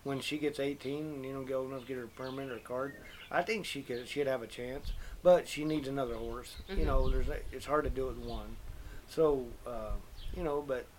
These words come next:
Speaker 1: you know, she's, she's very, very, very competitive.
Speaker 2: Mm-hmm.
Speaker 1: So she's sure to have an opp-, a good chance if she
Speaker 2: Mm-hmm.
Speaker 1: wants to.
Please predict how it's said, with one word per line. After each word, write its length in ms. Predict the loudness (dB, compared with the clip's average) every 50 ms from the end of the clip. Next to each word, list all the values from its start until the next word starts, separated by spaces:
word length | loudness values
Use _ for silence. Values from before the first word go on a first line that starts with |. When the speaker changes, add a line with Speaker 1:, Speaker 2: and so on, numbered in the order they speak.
| -16 -14 -12 -12 -14 -14 -16 -16 -14 -10
Speaker 1:
you 80 | -8 -6
know, 160 | -6 -4 -6
she's, 440 | -6 -6 -6 -6 -6 -6 -8 -10 -12 -14 -16 -16 -14 -12 -10
she's 260 | -6 -4 -4 -4 -4 -2
very, 360 | 0 2 4 4 6 4 4
very, 240 | 2 2 0 0 0
very 280 | -2 -2 -2 -2 -4
competitive. 600 | -6 -8 -10 -4 -2 0 0 0 0 -2 -6 -8 -8 -12 -12 -12 -12 -10 -10
Speaker 2:
Mm-hmm. 140 | -12 -12 -6
Speaker 1:
So 320 | -4 -4 0 2 4 4 4 4 4 0 -4 -6 -6 -8
she's 240 | -6 -6 -4 -2 -2
sure 300 | 0 0 2 0 2 2
to 100 | 2 4
have 140 | 4 4
an 80 | 4 2
opp-, 220 | 0 0 0 -2 -6 -8
a 160 | -4 -4 -4 -2
good 240 | 0 0 0 0
chance 340 | 2 0 0 -2 -4 -6 -10 -6 -4
if 140 | -2 2 4
she 80 | 4
Speaker 2:
Mm-hmm. 80 | 4 4
Speaker 1:
wants 160 | 4 2 -2 -2 -2
to. 160 | -2 -2